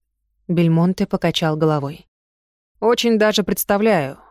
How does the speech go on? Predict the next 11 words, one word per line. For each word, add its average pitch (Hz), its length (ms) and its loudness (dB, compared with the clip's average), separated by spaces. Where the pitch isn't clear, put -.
но 180 240 2
вообразите 180 560 0
себе, 143 360 -4
что 180 200 -2
вы 175 80 2
спокойно 185 520 0
живёте 170 400 0
на 170 120 2
другом 165 360 2
конце 175 340 0
света, 175 520 -2